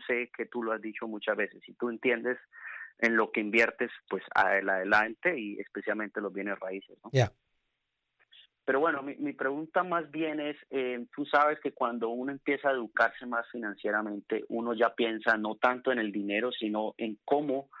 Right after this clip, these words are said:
Speaker 1: tú puedes deducir taxes legalmente o cómo puedes tú, digamos, ganarle en ese sentido al sistema de cómo lo piensan los millonarios. Entonces, mi pregunta es,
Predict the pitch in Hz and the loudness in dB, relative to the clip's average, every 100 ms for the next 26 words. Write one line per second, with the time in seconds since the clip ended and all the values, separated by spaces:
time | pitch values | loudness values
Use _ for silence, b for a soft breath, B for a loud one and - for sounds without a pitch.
0 | B B _ - 127 - 139 131 120 117 | B B _ -6 -2 4 6 6 6 4
1 | 107 - 113 - 131 120 - 131 123 - | 2 -2 -4 2 2 2 -2 -8 -8 -10
2 | _ - 110 104 110 113 113 120 113 - | _ -6 -4 2 2 2 -2 -4 -4 -6
3 | 117 - 113 117 - 123 117 113 - - | -8 -6 -8 -8 -4 -2 -2 -6 -10 -10
4 | 117 110 110 107 110 104 101 110 113 110 | -6 -4 -4 -4 -4 -4 -4 -6 -8 -14
5 | - 110 98 - 101 104 - - _ 110 | -18 -18 -18 -10 -6 -6 -8 -20 _ -4
6 | - 101 - b b b _ 101 - 117 | -4 -8 -12 b b b _ -6 -2 0
7 | 123 - 110 101 117 104 101 92 90 143 | 0 -2 -4 -2 -4 -4 -6 -6 0 2
8 | 113 95 - - 123 127 113 110 117 - | 0 -6 -8 -2 -2 -2 -6 -6 -6 -2
9 | 135 120 | 0 0